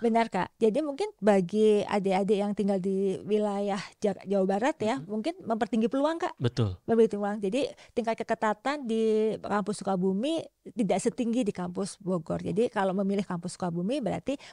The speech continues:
Speaker 1: mempertinggi peluang untuk diterima.
Speaker 2: Oke, baik. Terima kasih, Ibu, informasinya sangat lengkap banget.
Speaker 1: Iya.
Speaker 2: Tapi saya juga agak penasaran sebetulnya.
Speaker 1: Mhm.
Speaker 2: Dari tahun ke tahun kita banyak melakukan seleksi mandiri, eh, dari tahun dua ribu dua puluh dua, dua ri-, ini kan kalau nggak salah menggunakan kata seleksi mandiri ini dari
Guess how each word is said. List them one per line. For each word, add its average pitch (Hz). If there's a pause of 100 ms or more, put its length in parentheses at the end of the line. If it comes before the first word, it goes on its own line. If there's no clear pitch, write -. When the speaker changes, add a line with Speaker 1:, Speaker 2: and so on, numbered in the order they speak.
Speaker 1:
mempertinggi 262
peluang 220
untuk 196
diterima. 175 (240)
Speaker 2:
Oke, -
baik. 95 (760)
Terima 113
kasih, 120
Ibu, 110
informasinya 113
sangat 117
lengkap 117
banget. 98 (240)
Speaker 1:
Iya. 202
Speaker 2:
Tapi 165
saya 160
juga 123
agak 104
penasaran 123
sebetulnya. 98
Speaker 1:
Mhm. 226 (160)
Speaker 2:
Dari 123
tahun 135
ke 135
tahun 156
kita -
banyak 113
melakukan 113
seleksi -
mandiri, 110
eh, 104
dari 98
tahun 98
dua 98
ribu 98
dua 95
puluh 135
dua, -
dua 110
ri-, -
ini 117
kan 156
kalau 127
nggak 117
salah 156
menggunakan 113
kata 113
seleksi -
mandiri 110
ini 147
dari 107